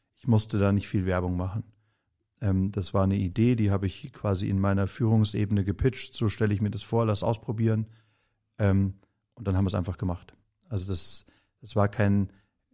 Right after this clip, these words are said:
kein großer prozessualer Eingriff in das, wie wir tun.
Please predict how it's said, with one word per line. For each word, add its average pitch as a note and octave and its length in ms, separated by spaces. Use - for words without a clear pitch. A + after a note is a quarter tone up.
kein G#2+ 180
großer - 380
prozessualer G2+ 800
Eingriff G2+ 400
in G2 220
das, F#2+ 200
wie G2+ 140
wir F#2+ 140
tun. G2 400